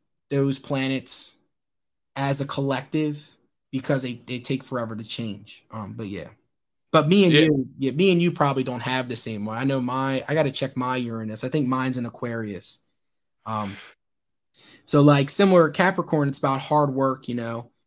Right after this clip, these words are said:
Speaker 1: but in Aquarius, Aquarius is all about hard work, but it's more like a, an aloof energy. Like, Aquarius is all about humanitarian work.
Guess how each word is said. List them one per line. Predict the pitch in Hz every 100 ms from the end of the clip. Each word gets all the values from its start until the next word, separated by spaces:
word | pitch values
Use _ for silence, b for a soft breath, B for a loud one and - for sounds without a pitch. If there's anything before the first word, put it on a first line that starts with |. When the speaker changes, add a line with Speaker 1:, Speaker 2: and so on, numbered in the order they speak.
| _ -
Speaker 1:
but | 135 - _
in | 135
Aquarius, | 127 - 160 170 151 127
Aquarius | - - 147 147 147 143 - - _ _ -
is | 139
all | 135 135
about | 127 127
hard | 120 131 127
work, | 123 120
but | 123
it's | 123 -
more | 139 131
like | 123 117
a, | 110 117
an | 120
aloof | 120 120 131 120 -
energy. | 110 104 104 92 107 -
Like, | 117
Aquarius | 117 - 143 139 135
is | 127
all | 120
about | 123 117
humanitarian | - 127 120 110 - 127 117 110 101
work. | 107 -